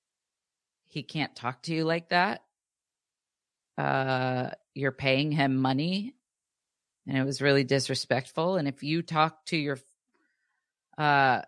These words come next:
you know, supporters and followers the way that that guy talked to you before the camera turned on, what do you think would happen? You'd get crucified.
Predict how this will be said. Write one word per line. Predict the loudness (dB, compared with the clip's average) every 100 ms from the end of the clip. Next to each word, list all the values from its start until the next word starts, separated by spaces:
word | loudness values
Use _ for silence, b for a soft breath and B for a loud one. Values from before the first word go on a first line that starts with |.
| -4
you | 0
know, | 0
supporters | 0 -4 0 2 4 2
and | 0 0
followers | 2 2 2 0 -2
the | -2
way | 0
that | 0 0
that | -2 0
guy | 0 0
talked | 0 -2 -4
to | -4
you | -4
before | -4 -2 0
the | 0
camera | 0 0 0
turned | -2 -2
on, | 0 0 0
what | -2
do |
you | -2
think | -4 -4
would | -2
happen? | 0 0 -2 -6 -6
You'd | -6 -6
get | -4 -4 -4 -14 _ _ _ _ _ _ _
crucified. | 2 2 2 -4 -8